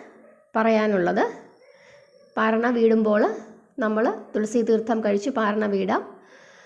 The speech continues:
ഏക-, പിറ്റേ ദിവസം ശിവരാത്രിയും പ്രദോഷവും കൂടി എടുക്കുന്നുണ്ടെങ്കിൽ അരിയും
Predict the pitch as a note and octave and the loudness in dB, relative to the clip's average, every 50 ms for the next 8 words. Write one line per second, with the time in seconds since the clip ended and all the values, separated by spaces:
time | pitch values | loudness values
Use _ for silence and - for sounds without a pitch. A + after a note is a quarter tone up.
0 | - - - _ _ _ _ _ _ _ - C4+ B3 A3+ A#3+ B3 A#3+ - G3 A3 | -20 -20 -20 _ _ _ _ _ _ _ -6 -4 -2 -2 0 -2 -2 -2 -4 -6
1 | C4 C#4 C4 G#3 - G3+ - B3+ B3 A#3+ A#3+ A3+ - B3+ C4 - - C#4 G#3+ A3 | -8 -8 -8 -6 -6 -2 0 2 2 2 2 0 0 -2 -2 -2 -2 -2 0 0
2 | A3+ A3+ A3 A3+ A#3 B3 B3 A#3+ A#3+ A3+ G#3+ A3+ A#3 A3+ A3+ B3+ A#3+ A#3+ A3+ A#3+ | 0 0 0 0 0 0 0 0 0 0 2 2 0 2 2 2 2 2 2 2
3 | A#3 A#3+ A#3 G#3+ G#3 G#3+ - C4 B3 A#3 G#3+ G#3+ G#3+ G#3+ G#3+ G#3 G#3+ C4 A4 G#4 | 2 2 2 2 0 0 0 0 0 0 0 0 -2 -2 -2 0 0 0 -2 -2
4 | - - - - - _ _ - G#3 A3 A3 A#3 A#3 A#3+ C#4 E4 - - | -6 -12 -20 -20 -20 _ _ -4 -2 -2 -2 0 0 0 0 -2 -4 -8